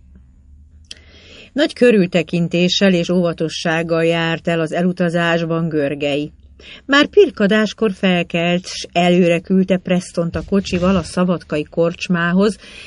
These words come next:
mondván, hogy ő maga egy gyalogsétát tesz odáig. „Kinyújtóztatom egy kicsit a csontjaimat.”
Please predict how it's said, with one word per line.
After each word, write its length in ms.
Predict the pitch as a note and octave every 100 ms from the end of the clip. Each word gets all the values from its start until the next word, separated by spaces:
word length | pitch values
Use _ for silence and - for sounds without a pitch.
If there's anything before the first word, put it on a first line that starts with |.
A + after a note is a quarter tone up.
| -
mondván, 400 | E4+ D#4 A#3+ A#3+
hogy 140 | A#3+
ő 140 | C4+ E4+
maga 320 | A3 G#3 G#3
egy 240 | - E3+
gyalogsétát 1000 | D3+ D#3 C#3+ C#3+ - - D3 D#3+ D#3 D#3
tesz 220 | - D#3
odáig. 680 | - D#3 D3 D3 D3+ D3+ - _ -
„Kinyújtóztatom 920 | - A4+ C4+ A#3 B3 A3 G#3 G#3 G#3
egy 140 | F#3+ F#3
kicsit 340 | G3+ F#3 D#3+
a 100 | D#3+
csontjaimat.” 920 | D#3 D3 C3 B2 A#2 C3 C3 B2+ -